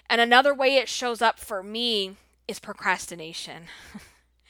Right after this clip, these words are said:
I have been a chronic procrastinator for most of my life. I mean,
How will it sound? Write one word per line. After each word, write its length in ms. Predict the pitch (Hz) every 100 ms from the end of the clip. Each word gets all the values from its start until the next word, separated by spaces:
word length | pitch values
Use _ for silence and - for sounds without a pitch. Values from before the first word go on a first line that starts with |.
| - - - - - _
I 760 | 202 202 220 220 226 220 220 - _
have 260 | - 226 180
been 140 | 220
a 60 | 202
chronic 500 | - 196 190 208 -
procrastinator 880 | 220 - 208 208 - 214 208 208
for 160 | 214 196
most 260 | 180 185 196
of 100 | 180
my 140 | 233
life. 480 | 165 156 185 226 -
I 120 | 185
mean, 180 | 185